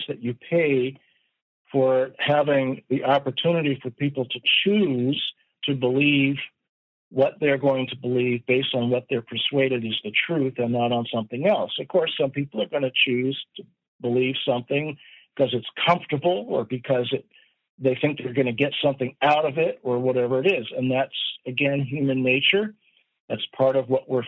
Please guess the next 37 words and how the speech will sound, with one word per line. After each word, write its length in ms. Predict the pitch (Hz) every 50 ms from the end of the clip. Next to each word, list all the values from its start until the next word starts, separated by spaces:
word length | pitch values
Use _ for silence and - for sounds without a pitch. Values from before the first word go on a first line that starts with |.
| - -
fighting 420 | 143 151 160 175 160 143 139 131
with 140 | 127 127 127
the 80 | - 131
gospel 720 | 117 120 113 117 117 117 - - - 135 127 127 135 139 - 131
and 220 | 123 120 113 -
with 160 | 120 123 120 - _ _ _ 131
biblical 400 | - 139 135 123 127 120 - 123
Christianity 720 | 117 - - 120 120 - - 135 123 113 113 120 123 117 117
is 240 | 120 - 127 123 120 -
this 160 | - 131 123 - -
tendency 520 | - 165 175 190 180 175 - - 143 135
of 120 | - 117 -
people 360 | - 127 120 117 123 113 113
to 140 | 117 - 135
want, 360 | 131 123 127 131 131 135 139 - _ _ _ _ _ _ _ _ _ _ _ -
uh, 400 | - 131 131 127 123 123 123 127
to 160 | 123 - 127 120 -
find 320 | 147 143 143 147 147 143 - -
something 480 | 143 135 135 139 - 135 127 123 120 120 -
to 60 | 127
latch 340 | 123 131 131 131 127 - -
onto 480 | 131 127 135 131 127 - 127 123 120 117 -
for 100 | 127 120
their 180 | 120 120 123
own 220 | 127 127 127 127 117 - -
self-interest 760 | 143 131 127 120 - - 143 180 180 - 135 120 117 120 - - -
rather 300 | 131 123 120 127 123 123
than 220 | 120 123 117 117 110
because 460 | 117 117 - - 123 120 120 117 117 - - _ _ _ _ _ _ _ _ _ _ _ _ _ _ _ _ _ _ -
it 140 | 127 131 -
brings 300 | 156 147 135 131 117 104
honor 300 | 131 123 127 123 127 120
and 120 | 117 117
glory 280 | 113 120 120 123 123 120
to 60 | 110 110
God 400 | 107 123 117 120 123 127 131 127
and, 260 | 117 110 110 110 110